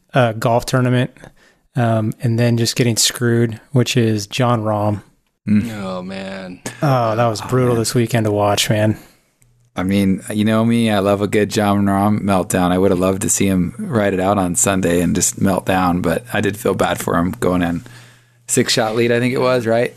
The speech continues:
Speaker 2: And he had to pull it.
Speaker 3: Mm-hmm.
Speaker 2: So that's crazy.
Speaker 1: Yeah.
Speaker 3: The, the best alternative I read, and I wish they would have done this, was to let him, if they would have let him play solo.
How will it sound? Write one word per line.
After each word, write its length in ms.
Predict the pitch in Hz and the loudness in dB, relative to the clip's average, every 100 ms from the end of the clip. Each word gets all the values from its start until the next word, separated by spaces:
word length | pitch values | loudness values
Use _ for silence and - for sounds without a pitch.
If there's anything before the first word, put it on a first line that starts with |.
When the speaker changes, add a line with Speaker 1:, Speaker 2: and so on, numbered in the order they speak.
| - | -4
Speaker 2:
And 140 | 110 | 0
he 80 | 107 | 2
had 160 | 110 107 | 2 -2
to 80 | |
pull 240 | 104 110 117 | -4 0 0
it. 100 | 113 | 0
Speaker 3:
Mm-hmm. 340 | - 104 107 | -6 -2 -2
Speaker 2:
So 200 | 107 - | -2 0
that's 160 | - - | -2 0
crazy. 340 | 98 95 95 - - - _ - | 0 2 0 -2 -14 -20 _ -14
Speaker 1:
Yeah. 340 | 127 107 104 - _ - | -12 -12 -14 -20 _ -8
Speaker 3:
The, 140 | 151 - _ _ - | -8 -8 _ _ -8
the 60 | |
best 300 | 117 156 180 | -2 -2 0
alternative 540 | 151 - 139 123 117 104 | -2 0 0 2 2 0
I 80 | |
read, 500 | 101 101 101 98 92 - - | 0 0 0 -2 -6 -16 -4
and 160 | 107 | 0
I 100 | 98 | 2
wish 260 | 98 107 - | 2 2 2
they 120 | 107 | 2
would 100 | 101 | 2
have 140 | 95 87 | 0 -2
done 160 | 95 | -2
this, 180 | 92 - | -2 -4
was 180 | 95 - | -4 -4
to 100 | 95 | -2
let 180 | 95 101 | 0 0
him, 160 | 98 92 _ _ _ _ _ 73 - | -2 -8 _ _ _ _ _ _ -10
if 160 | 107 | -6
they 100 | - | 0
would 100 | 104 | 0
have 80 | 95 | 0
let 100 | 101 | -2
him 80 | 104 | -2
play 220 | - 95 | -4 -4
solo. 540 | 92 - 92 90 80 | -4 -2 -4 -6 -10